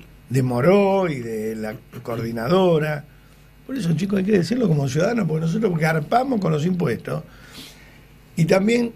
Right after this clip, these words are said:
ese tema lo garpamos con la profesión, porque yo nunca laburé en Canal siete, y ustedes tampoco, no sé.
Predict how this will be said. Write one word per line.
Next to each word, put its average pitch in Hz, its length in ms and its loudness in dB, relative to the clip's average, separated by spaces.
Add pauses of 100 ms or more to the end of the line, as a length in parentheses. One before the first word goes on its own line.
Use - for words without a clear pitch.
ese 214 320 4
tema 160 340 0
lo 156 120 2
garpamos 170 480 -2
con 170 120 2
la 165 100 2
profesión, 156 580 -2 (720)
porque 143 280 4
yo 175 160 4
nunca 185 300 0
laburé 143 320 2
en 135 80 -2
Canal 101 240 -8
siete, - 400 -14 (260)
y 143 140 2
ustedes 139 320 2
tampoco, 151 420 0
no 113 80 -12
sé. 165 240 -6